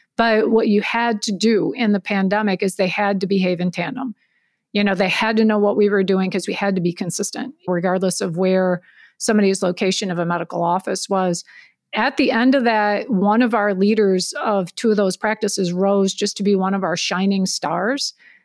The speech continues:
So he said, "You know what? We had taken the step to have one president of both practices." So there was unified physician leadership.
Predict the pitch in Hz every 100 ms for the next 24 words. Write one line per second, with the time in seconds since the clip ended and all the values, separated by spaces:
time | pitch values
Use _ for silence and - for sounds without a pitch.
0 | - 247 233 226 - 214 202 202 208 240
1 | 233 190 196 202 190 190 190 - 190 180
2 | 185 175 185 175 - 185 180 - 151 240
3 | - - 185 165 147 170 - 170 156 175
4 | - 165 - 190 185 180 190 202 190 185
5 | 170 175 220 - 208 180 175 - 185